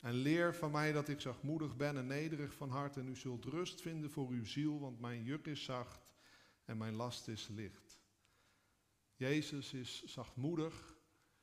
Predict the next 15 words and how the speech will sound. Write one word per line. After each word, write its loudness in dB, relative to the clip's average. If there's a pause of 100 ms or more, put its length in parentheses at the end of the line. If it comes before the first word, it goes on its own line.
(200)
en -4
nederig 6
van 0
hart. 0 (720)
En -6
we 0
mogen 4
dat 0
van -4
hem 0
leren 2 (320)
en -6
dan -2
staat -2
er, -6